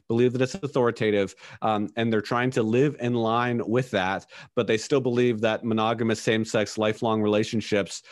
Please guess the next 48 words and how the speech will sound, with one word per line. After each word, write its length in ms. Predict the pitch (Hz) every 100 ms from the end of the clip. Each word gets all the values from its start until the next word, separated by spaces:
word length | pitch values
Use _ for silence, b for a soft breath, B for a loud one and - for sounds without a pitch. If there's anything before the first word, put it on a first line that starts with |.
| B -
um, 360 | 101 95 85
you 60 | 104
know, 200 | 101 95
I 160 | 73 110
E 340 | 90 107 110
same-sex 520 | - 110 107 107 101
marriage, 360 | 113 117 113 104
if 120 | -
you 120 | 104
will, 340 | 101 98 95 - B -
is 400 | 117 113 107 -
viable. 500 | 110 110 107 95 90
It 80 | 92
should 180 | - 110
be, 240 | 110 101
you 220 | 95 104 98
know, 260 | 92 87 _ -
uh, 100 | 98
w-, 280 | 80 107 110
what 220 | 107 113 117
we're 400 | 110 104 101 -
seeking 480 | - - 127 113 101
after. 300 | 98 - 101
This 200 | 104 -
is 80 | 101
maybe 240 | 104 101
someone 280 | 95 101 95
like 160 | 92
a 40 | 98
Matthew 400 | 98 98 - 101
Vines 640 | 98 98 98 95 92 - - B B
argument. 480 | 98 104 101 95 87 - B -
Uh, 140 | 98 85
again, 260 | 110 107
Colby 320 | 98 127 117
Martin, 400 | 101 104 104 101
someone 240 | 95 107 101
I've 160 | 95
mentioned 240 | 101 95 104
in 40 | 95
the 40 | 92
beginning, 300 | 104 101 95
he 160 | 113
wrote 180 | 104 104
a 60 | 92
book, 380 | 104 95 - - -
uh, 100 | 107
uh, 100 | -